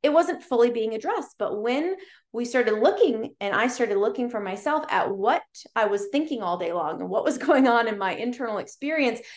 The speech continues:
that's when my relationships and patterns started to actually change. So we got really interested in teaching that to our clients and patients, rather than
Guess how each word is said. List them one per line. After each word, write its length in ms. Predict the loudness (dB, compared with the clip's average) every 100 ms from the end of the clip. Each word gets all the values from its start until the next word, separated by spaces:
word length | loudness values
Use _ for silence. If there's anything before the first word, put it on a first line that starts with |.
| -20 -6 0
that's 360 | 4 4 2
when 520 | 0 0 0 -4 -8 -4
my 140 | 0
relationships 840 | 2 2 2 0 -4 -6 -8 -6 -8
and 140 | -6
patterns 460 | -2 0 2 -2 -2
started 320 | 0 0 -2
to 80 | -2
actually 360 | -2 -4 -10
change. 400 | -8 -6 -4 -4
So 100 | -2
we 140 | 0 0
got 140 | 2
really 200 | 2 2
interested 380 | 0 -4 -4 -2
in 160 | -4 -4
teaching 300 | -2 -2 -2
that 220 | -4 -6
to 400 | -4 2 2 2 -6 _ _
our 160 | -2 0
clients 360 | 0 2 0 -6
and 120 | -8
patients, 480 | -4 -4 -4 -8 -12 -20 -4
rather 380 | 2 4 4 2
than 160 | -2